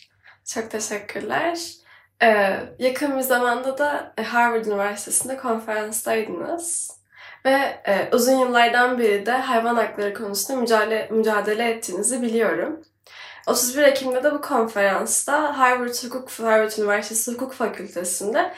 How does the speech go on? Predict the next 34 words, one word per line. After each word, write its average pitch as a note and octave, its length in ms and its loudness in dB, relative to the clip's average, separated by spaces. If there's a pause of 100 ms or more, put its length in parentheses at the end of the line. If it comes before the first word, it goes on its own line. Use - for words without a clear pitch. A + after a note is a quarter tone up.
(260)
sizin C#4 380 4
gibi C4 240 -2
bu C#4+ 80 -4
konu C4 320 2
üzerinde G3+ 460 4
çalışan A3 460 -4
Saskia B3 500 0
Stuckey B3 580 0
ve A3+ 200 0
Anne A#3+ 260 4
Patterson B3+ 760 -2 (280)
ve A3+ 100 4
birçok D4+ 280 0
ülkeden A3 320 0
hayvan A3+ 400 2
hukukçuların B3 920 0
da G3+ 180 0
bulunduğu G#3 440 0
bir A#3 120 -4
konferanstaydınız. E3 1400 -2 (360)
Ve B3 100 4
ben C#4+ 240 8
de C#4 60 -2
sizin, C4 440 -2
e, F#3+ 180 2
Twitter'ınızda A#3 840 0
gördüğüm A3+ 680 0
bir, B3+ 180 2 (320)
e, G#3 260 6
cümlenizden A3+ 640 6
aslında G3 420 2
atıf F3+ 280 -6
yapmak F#3+ 380 -2
istiyorum. C4 640 2